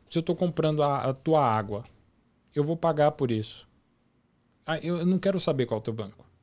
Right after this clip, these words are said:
Esse é o ponto. Eu não quero mais saber qual é a conta que você tem, qual é o banco que você tem.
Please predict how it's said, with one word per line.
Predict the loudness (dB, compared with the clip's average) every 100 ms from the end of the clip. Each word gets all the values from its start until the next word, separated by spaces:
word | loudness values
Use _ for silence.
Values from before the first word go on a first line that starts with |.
| _ _ _ _
Esse | 0 2
é |
o | 0
ponto. | -2 -4 -2
Eu |
não | -2
quero | 0 0
mais | 0
saber | -2 -2 0
qual | 2
é | 2
a |
conta | 0 0 0 -2
que | -4
você | -8 -8
tem, | -10 -6
qual | -2 -2
é |
o | 0
banco | 0 0 -4
que | -10
você | -12 -12 -12
tem. | -14